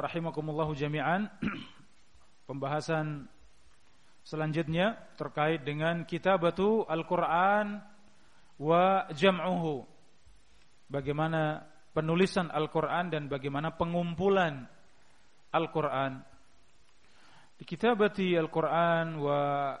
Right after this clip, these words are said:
jam'ihi thalathu marahil. Ya, dalam penulisan Al-Quran dan pengumpulan Al-Quran ada tiga marhalah. Ya, ada tiga tahapan.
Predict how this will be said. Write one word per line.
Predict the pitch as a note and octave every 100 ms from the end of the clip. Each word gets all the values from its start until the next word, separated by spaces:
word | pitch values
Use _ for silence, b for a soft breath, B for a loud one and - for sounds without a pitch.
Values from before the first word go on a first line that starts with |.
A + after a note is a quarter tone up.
| - -
jam'ihi | - F#3 E3+ E3 D#3+ E3 F3 F3 C3
thalathu | D#3 D#3 E3+ E3+ E3+ E3+
marahil. | D3 D#3 E3+ E3 D#3+ C#3 B2 - - - - - - - - - - - - - - - - - -
Ya, | B2 C3
dalam | C3 D3 D#3
penulisan | C#3+ C#3+ D#3 E3 E3+
Al-Quran | C3+ C#3 D#3 C#3+ D#3 C#3+
dan | C3+
pengumpulan | C#3+ D3+ D3+ F3+ F3
Al-Quran | C#3 C#3+ D3 C#3+ D3+
ada | C#3 C#3 C#3+ C#3+ - - - - - - -
tiga | D3+ D#3 D3+
marhalah. | D3+ - D#3+ C#3+ B2+ A#2 G2+ - - - - - - - - - - -
Ya, | B2 A#2+
ada | C3+
tiga | C#3 D3 C3+ D3+ D3 -
tahapan. | D3+ D3 D#3+ D#3 C#3 C3